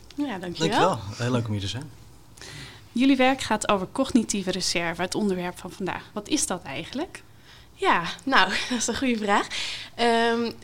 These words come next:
Speaker 1: ik, eh, ik leg cognitieve reserve altijd uit als het, eh, vermogen van de hersenen om, eh, het denken, zoals bijvoorbeeld de ge-, geheugenfuncties,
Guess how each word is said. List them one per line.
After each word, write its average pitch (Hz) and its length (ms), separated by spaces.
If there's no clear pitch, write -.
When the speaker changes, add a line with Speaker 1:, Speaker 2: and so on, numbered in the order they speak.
Speaker 1:
ik, - 380
eh, 208 580
ik 247 180
leg 240 200
cognitieve 233 480
reserve 220 340
altijd 202 320
uit 247 300
als 214 200
het, 202 220
eh, 196 160
vermogen 208 560
van 202 140
de 196 60
hersenen 214 540
om, 196 300
eh, 190 120
het 180 220
denken, 277 520
zoals 190 300
bijvoorbeeld 190 400
de 202 80
ge-, - 300
geheugenfuncties, 202 1040